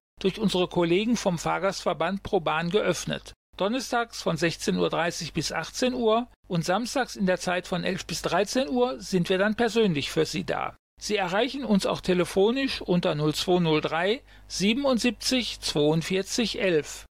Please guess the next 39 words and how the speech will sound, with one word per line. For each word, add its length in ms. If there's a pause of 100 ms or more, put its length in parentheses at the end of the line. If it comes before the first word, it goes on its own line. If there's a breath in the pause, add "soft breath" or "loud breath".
(120)
Hinterlassen 520
Sie 140
bitte 260
eine 220
Nachricht 480
auf 100
unserem 340
Anrufbeantworter. 1160 (240)
Wir 180
melden 380
uns. 520 (200)
Oder 260
schreiben 420
Sie 320
an 320
info 480
at 260
A 100
D 120
F 160
C 380
Duisburg 920
punkt 240
D 120
E. 340 (220)
Online 440
finden 300
Sie 140
uns 260
unter 420
duisburg 560
punkt 320
A 120
D 140
F 120
C 300
punkt 520
D 140
E 360